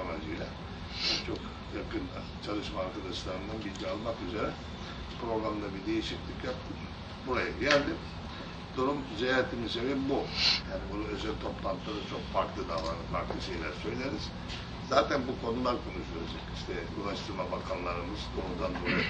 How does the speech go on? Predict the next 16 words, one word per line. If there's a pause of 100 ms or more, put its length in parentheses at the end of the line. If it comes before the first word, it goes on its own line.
taşımacılıkla (920)
ilgili (200)
sorumluluk
taşıyan (520)
Ulaştırma
Bakanlarımız (340)
sanırım (400)
Salı
günü
bir
araya
gelecekler. (580)
Hafta
içinde
de (500)
taşımacılık